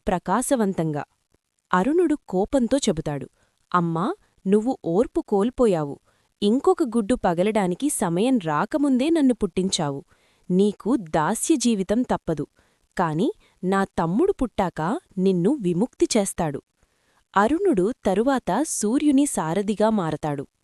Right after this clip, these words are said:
ఒకరోజు దేవతల గుర్రం ఉచ్చైశ్రవంని చూసి వినత,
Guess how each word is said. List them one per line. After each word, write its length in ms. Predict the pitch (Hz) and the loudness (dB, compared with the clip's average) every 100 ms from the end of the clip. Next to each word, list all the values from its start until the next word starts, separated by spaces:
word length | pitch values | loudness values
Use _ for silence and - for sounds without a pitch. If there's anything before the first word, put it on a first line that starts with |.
| _ _ _ _ _ - | _ _ _ _ _ 0
ఒకరోజు 760 | 233 226 185 294 233 190 294 208 | 4 4 4 2 2 2 0 -2
దేవతల 600 | 170 180 285 392 349 269 | -2 0 0 2 2 4
గుర్రం 400 | 196 160 208 311 - | 4 2 0 0 -4
ఉచ్చైశ్రవంని 840 | 214 - 330 339 - 247 220 202 196 175 | -4 0 0 2 0 0 2 0 0 -2
చూసి 320 | 160 190 311 - _ - | -4 -2 -4 -6 _ -6
వినత, 600 | 165 190 175 - 190 | 0 2 2 0 -2